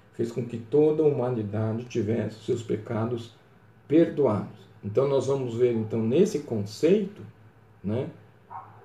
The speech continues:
é, que o pecador adquire, por isso que a fé é a ferramenta primordial para a caminhada cristã. E ela não pode ser abalada, ela não pode ser dividida,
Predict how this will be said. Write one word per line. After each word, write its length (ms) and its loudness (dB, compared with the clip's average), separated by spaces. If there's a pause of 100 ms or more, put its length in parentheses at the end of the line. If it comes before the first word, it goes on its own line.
(140)
é, 400 0
que 80 -6
o 80 -4
pecador 840 4 (540)
adquire, 1040 -4
por 180 2
isso 160 4
que 280 -4
a 160 -10 (220)
fé 540 -4 (600)
é 460 6
a 100 0
ferramenta 760 0
primordial 800 2
para 140 -2
a 40 -6
caminhada 400 0
cristã. 460 -4 (420)
E 120 8
ela 100 6
não 120 6
pode 200 6
ser 120 -4
abalada, 540 2
ela 100 2
não 160 0
pode 280 4
ser 220 4
dividida, 680 -2